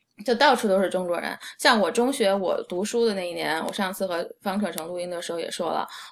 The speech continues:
我，我毕业那一年高三，像我那学校，我们重-，重庆最崇洋媚外的学校，然后，呃，我们学校出来，我们出-，学校出来，那年出国去读书的全都是成绩差的。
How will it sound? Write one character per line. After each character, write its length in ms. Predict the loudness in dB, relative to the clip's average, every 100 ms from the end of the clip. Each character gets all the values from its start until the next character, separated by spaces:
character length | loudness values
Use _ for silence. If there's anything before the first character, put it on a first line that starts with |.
| 0
我， 240 | 0 0 0
我 300 | 0 0 -2
毕 200 | -2 2
业 160 | 4 2
那 100 | -2
一 80 | -6
年 220 | -6 -2
高 160 | -2
三， 280 | -2 -4 -4 0
像 160 | 2
我 120 | 2 0
那 120 | 0
学 160 | 0 -2
校， 220 | -2 -2
我 60 |
们 100 | -4
重-， 340 | -8 -12 -12 -12
重 180 | -10 -10
庆 200 | -6 -6
最 160 | -4 -4
崇 180 | -4 -6
洋 100 | -6
媚 140 | -4
外 140 | -4
的 80 | -4
学 120 | -6 -10
校， 120 | -12 -16 -16 -14 -12 -10 -2
然 160 | 2 2
后， 220 | 4 4 4
呃， 460 | 4 4 2 -4 -12 _ _ _ _
我 120 | -2 -2
们 140 | 0
学 100 | 0
校 220 | 4 4
出 200 | 2 2
来， 340 | 4 4 2 -6 _ _ _ _ _
我 100 | -4
们 140 | -2 -4
出-， 180 | -6 -2
学 160 | 2
校 140 | 4 2
出 140 | 2
来， 260 | 2 0 -2 _ _ _ _ _ _ _ 0
那 160 | 4
年 180 | 4 2
出 160 | 0 0
国 200 | 2 0
去 180 | -4 -12 _
读 140 | -6 -2
书 160 | 0
的 120 | 0
全 180 | -2 -4
都 80 | -4
是 80 | -4
成 180 | -4 -6
绩 80 |
差 260 | -4 -4 -4
的。 80 | -6